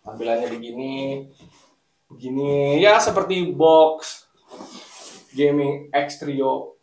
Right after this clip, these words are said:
pada umumnya ya, atau Gaming X doang. Gue pernah unboxing yang tiga puluh enam puluh kalau nggak salah.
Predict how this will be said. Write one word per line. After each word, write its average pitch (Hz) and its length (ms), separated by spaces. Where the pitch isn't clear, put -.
pada 120 180
umumnya 123 380
ya, 135 160
atau 117 180
Gaming 113 320
X - 240
doang. 117 320
Gue 127 160
pernah 131 320
unboxing 131 420
yang 131 140
tiga 131 240
puluh 131 180
enam 123 160
puluh 131 160
kalau 117 240
nggak - 80
salah. 120 300